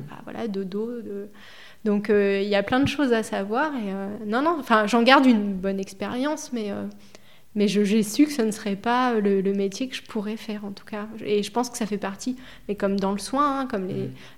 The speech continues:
Speaker 1: la santé, euh, vous pouvez pas vous, vous lever et puis vous dire, « Oh bah tiens, je ferais bien ça parce que j'ai pas trouvé autre chose », c'est pas vrai.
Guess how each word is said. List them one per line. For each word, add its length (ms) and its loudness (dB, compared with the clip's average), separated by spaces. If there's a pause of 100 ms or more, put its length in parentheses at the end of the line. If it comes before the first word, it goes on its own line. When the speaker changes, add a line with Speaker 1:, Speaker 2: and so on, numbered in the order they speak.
Speaker 1:
la 140 0
santé, 520 -4
euh, 160 -4 (720)
vous 80 -2
pouvez 220 8
pas 160 6
vous, 260 2
vous 140 0
lever 240 0
et 40 0
puis 140 -8
vous 100 -6
dire, « 200 -4
Oh 60 -2
bah 140 -2
tiens, 360 -4
je 40 -6
ferais 160 -4
bien 240 -2
ça 180 -2
parce 140 -8
que 120 -4
j'ai 160 -2
pas 160 -6
trouvé 280 -8
autre 140 -4
chose », 240 -8
c'est 140 -10
pas 160 -8
vrai. 240 -8